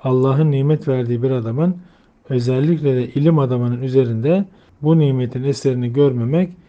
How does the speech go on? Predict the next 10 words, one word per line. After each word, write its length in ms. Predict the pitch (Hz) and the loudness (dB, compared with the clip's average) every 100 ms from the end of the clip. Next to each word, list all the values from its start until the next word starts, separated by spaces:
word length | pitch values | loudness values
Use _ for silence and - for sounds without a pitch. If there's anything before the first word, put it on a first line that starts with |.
| _ _ _ _ 165 | _ _ _ _ -6
hiç 180 | 151 | -4
hoşuma 360 | 135 117 123 147 | -6 -6 -6 -4
gitmiyor." 680 | 156 160 156 120 101 - - _ _ | -4 -4 -2 -2 -4 -12 -20 _ _
Yiyeceği 500 | 139 135 147 - 170 | 0 4 4 6 4
İmam 300 | 175 147 147 | 6 4 2
Malik'in 500 | 147 143 139 156 156 | 2 2 0 -2 -4
özen 280 | 139 147 151 | 0 2 2
gösterdiği 460 | 139 123 135 135 135 | 2 0 0 0 -2
şeyler 360 | - 131 139 | -2 0 0
arasındaydı. 640 | 123 113 - 113 110 110 | 0 -4 -6 -10 -8 -10